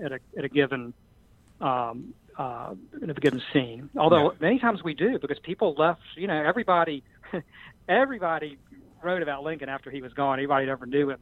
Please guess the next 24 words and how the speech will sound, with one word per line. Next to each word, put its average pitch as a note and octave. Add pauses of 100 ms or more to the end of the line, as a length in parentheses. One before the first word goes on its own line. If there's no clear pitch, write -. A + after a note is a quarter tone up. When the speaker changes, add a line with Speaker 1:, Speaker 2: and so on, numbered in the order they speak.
Speaker 1:
in C#3
any C3
way. C3 (200)
Speaker 2:
Mm-hmm. F#2
Speaker 1:
And C#3+
of C#3+
course, D#3+
then F#3+
you F3
have D#3
to -
bring D3+
some C#3+
judgment C#3+
to C3
bear C3+
as B2
to -
whether C3
they're, B2 (120)
they're C#3
reporting C#3
accurately C#3+
or -